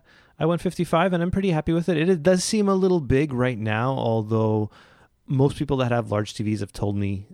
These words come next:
that you usually get used to it within a week or two. And, uh, I'm starting to get used to it, I guess.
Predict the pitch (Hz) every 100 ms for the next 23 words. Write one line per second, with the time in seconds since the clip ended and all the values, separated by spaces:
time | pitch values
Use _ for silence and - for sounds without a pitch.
0 | - 113 104 107 95 90 87 92 90 -
1 | 101 92 85 85 85 87 - - 107 120
2 | 104 113 127 151 185 143 98 98 - 98
3 | 107 117